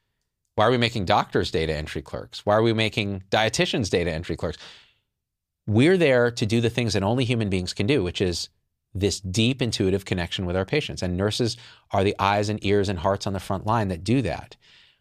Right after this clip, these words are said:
When we round in the hospital, we grab the n-, patient's nurse and we loop them into rounds and we say, "Well, what's going on that we need to know about?" Right?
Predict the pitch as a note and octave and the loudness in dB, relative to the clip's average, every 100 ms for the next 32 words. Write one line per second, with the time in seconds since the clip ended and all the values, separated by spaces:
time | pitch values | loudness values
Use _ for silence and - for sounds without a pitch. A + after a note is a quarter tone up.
0 | _ G#2+ F2 F2 F2+ F2 F2+ G#2+ A#2 A#2 | _ -2 0 0 2 2 2 2 0 0
1 | C3+ D3 - A2 G2+ G2+ F2+ E2 E2 E2+ | 0 0 0 -2 -2 -6 -6 -4 -2 0
2 | F#2 F#2 F2+ _ _ _ - F2+ F2 - | 0 0 -4 _ _ _ -6 -4 -4 -4
3 | G#2 F#2 G#2+ - C3 A#2 F#2+ E2 E2+ - | -4 -2 -2 -2 0 0 -2 -2 -4 -4
4 | _ - F#2 G#2 - G#2+ G#2 G#2 C3 G#2 | _ -4 2 2 0 -2 0 0 0 -2
5 | F2+ - F#2+ F#2 D#2+ G#2 - - - _ | -4 -6 -6 -6 -2 -2 -2 -8 -10 _
6 | _ - F#2+ F#2+ G#2+ F3 E2+ E2+ F2 F2+ | _ -4 -2 0 -2 -2 -4 -8 -6 -4
7 | F2+ F2+ A#2 C#3 F3+ F#2+ C#2 C2+ _ _ | -6 -6 -2 2 2 2 -2 -6 _ _
8 | _ F#2+ C3+ G3 | _ -2 -2 -4